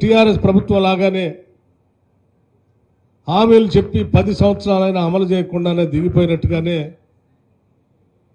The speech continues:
కాంగ్రెస్ వాళ్ళు కూడా అట్లా చేస్తారులే అని వాళ్ళు ఊహకు కూడా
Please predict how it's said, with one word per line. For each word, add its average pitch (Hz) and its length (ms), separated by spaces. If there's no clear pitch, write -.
కాంగ్రెస్ 190 440
వాళ్ళు 190 220
కూడా 185 160
అట్లా 180 160
చేస్తారులే 156 540
అని 131 140
వాళ్ళు 208 440
ఊహకు 254 320
కూడా 247 120